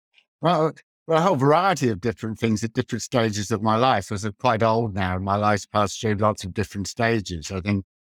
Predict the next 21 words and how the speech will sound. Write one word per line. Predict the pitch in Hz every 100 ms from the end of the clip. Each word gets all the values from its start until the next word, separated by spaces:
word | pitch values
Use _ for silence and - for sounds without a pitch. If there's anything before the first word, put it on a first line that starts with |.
| -
I | 101
think | 110 -
the | 117
first | 143 160 -
job | - 123 104
I | 104 113
ever | 107 101
had | 113 110 110 95 110
after | 123 113 - 113
leaving | 117 107 107
university | 110 110 101 107 - - 104 104 104 101
in | 101
Sydney, | 90 - 135 120 98 98 104
Australia, | 98 - 120 117 101 101 107 - _ _ _ -
was | 110 110
working | 123 117 113 110
in | 107 107
Hobart | 98 127 135 117 98 107
for | -
the | 101 107
Australian | - - 123 123 110 110 107 104